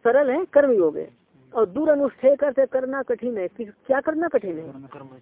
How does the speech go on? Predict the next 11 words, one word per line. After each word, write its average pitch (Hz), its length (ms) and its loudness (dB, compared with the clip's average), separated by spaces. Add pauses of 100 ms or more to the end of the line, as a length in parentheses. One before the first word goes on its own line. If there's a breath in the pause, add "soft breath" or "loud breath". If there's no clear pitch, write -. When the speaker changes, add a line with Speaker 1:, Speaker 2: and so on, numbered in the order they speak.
Speaker 1:
कर्म 240 180 -2
संन्यास, 160 420 -10 (1000 loud breath)
क्योंकि 254 400 0
यम 262 80 0
नियम 254 300 -4
का 247 80 -2
पालन 233 300 -6
करना 233 240 -8
बड़ा 220 200 -8
कठिन 214 320 -14
है। 180 140 -20